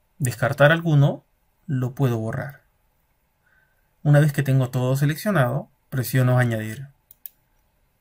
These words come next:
Esperamos unos segundos a que cargue la plantilla. Notarán que el modo de visualización de Genially ha cambiado a editor en este momento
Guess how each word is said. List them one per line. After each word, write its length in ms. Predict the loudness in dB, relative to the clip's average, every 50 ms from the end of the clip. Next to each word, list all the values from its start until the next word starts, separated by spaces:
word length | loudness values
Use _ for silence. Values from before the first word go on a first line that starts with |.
| _ _ _ _ _ _ _ _ _ _ _ _ _ _ _ _ _ _ _ _ _ _ _ _ _ _ _ _ _ _ _ _ _ _ _ _ _ _ _ _ _ _ _ _ _ _ _ _ _ _ _ _ -6
Esperamos 520 | -4 -4 -2 2 2 4 4 4 2 2 0
unos 160 | -2 -2 -2
segundos 440 | -4 -6 -2 -2 -2 -2 -2 -6 -6
a 60 | -8
que 120 | -10 -10
cargue 520 | -2 0 2 2 2 2 0 -2 -6 -6 -8
la 340 | -6 -4 -4 -4 -4 -6 -8 _ _ _ _ _ _
plantilla. 680 | _ 2 2 2 4 2 0 0 0 0 -4 -4 -6 -12 _ _ _ _ _ _ _ _ _ _ _ _ _ _ _ _ _ _ _ _ _ _ _ _ _ _ _ _ _ _ _ _ _ _ _ _ _ _ _ _ _ _ _ _ _ _
Notarán 380 | -2 2 4 6 6 6 4 2
que 80 | -2 -2
el 160 | 0 2 4
modo 440 | 4 4 4 4 4 2 0 -2 -2
de 200 | 0 0 2 2
visualización 560 | 0 -4 -4 -6 -6 -6 -10 -6 -2 0 2
de 100 | 2 2
Genially 460 | 2 2 2 2 2 2 0 -2 0
ha 140 | 2 0 2
cambiado 580 | 2 0 -2 0 -2 -2 0 0 0 -2 0 2
a 120 | 2 2
editor 400 | 2 0 -4 -4 -2 -2 -2 0
en 80 | -2 -6
este 200 | -8 -12 -12 -12
momento 440 | -12 -12 -12 -12 -12 -14 -18 -20